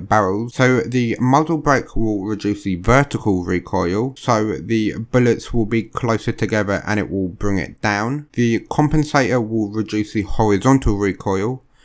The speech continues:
so any bullets that go towards, like, the left or the right, they will now become more in the center and it will be more of a just straight line going upwards. However, with the muzzle brake, the straight line upwards will be shorter. However,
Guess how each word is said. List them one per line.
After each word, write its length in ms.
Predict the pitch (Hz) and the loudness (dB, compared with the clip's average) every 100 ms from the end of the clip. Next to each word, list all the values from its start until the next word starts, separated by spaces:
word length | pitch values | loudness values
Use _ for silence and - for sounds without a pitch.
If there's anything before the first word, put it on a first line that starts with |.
| _ | _
so 340 | - 120 107 - | -2 2 4 2
any 180 | 120 135 | 4 4
bullets 380 | 135 131 117 - | 4 2 2 0
that 140 | 104 | -2
go 260 | 110 107 101 - | 2 0 0 2
towards, 340 | - 107 104 - | 2 4 0 -2
like, 140 | - | -4
the 80 | 98 | -2
left 240 | 104 - | -2 -2
or 60 | 95 | -2
the 100 | 92 | -2
right, 380 | 92 98 95 - _ _ _ _ _ _ _ | 0 0 -2 -4 _ _ _ _ _ _ _
they 120 | 104 | -4
will 380 | 101 101 98 78 - | -2 -2 -2 -4 -2
now 240 | 107 101 | 2 2
become 480 | 101 92 104 92 85 | 2 -2 0 0 0
more 480 | 98 95 92 85 - _ | -2 -2 0 -2 -6 _
in 140 | 104 95 | -4 -4
the 60 | |
center 460 | - 117 107 117 110 | 0 0 2 2 0
and 140 | 107 | 0
it 20 | 95 | -2
will 80 | |
be 140 | 87 98 | -2 0
more 300 | 95 95 85 | 0 0 -2
of 80 | 95 | -2
a 80 | |
just 260 | 90 92 - | -2 -4 -4
straight 420 | - - 101 98 | -8 0 2 2
line 220 | 95 95 | -2 -4
going 220 | 90 87 82 | -2 -4 0
upwards. 480 | - - 98 104 - | -2 -2 -6 -6 -6
However, 440 | - 98 98 95 | -2 0 0 -2
with 200 | 92 98 | -4 -4
the 100 | - | 0
muzzle 300 | 95 101 98 | 2 2 0
brake, 320 | 90 95 82 - | 0 0 -2 -8
the 180 | - | -12
straight 400 | 90 - 110 95 | -4 0 2 2
line 180 | 92 92 - | 0 -2 0
upwards 560 | 104 - 85 87 - - | -2 0 -6 -6 -16 -8
will 180 | 92 | -6
be 360 | 82 90 87 - _ _ _ _ _ _ | -4 -2 -2 -4 _ _ _ _ _ _
shorter. 640 | _ - - 117 107 104 110 | _ -4 2 2 2 -2 -2
However, 680 | - 95 95 95 95 85 | -2 -2 -2 -2 -2 -4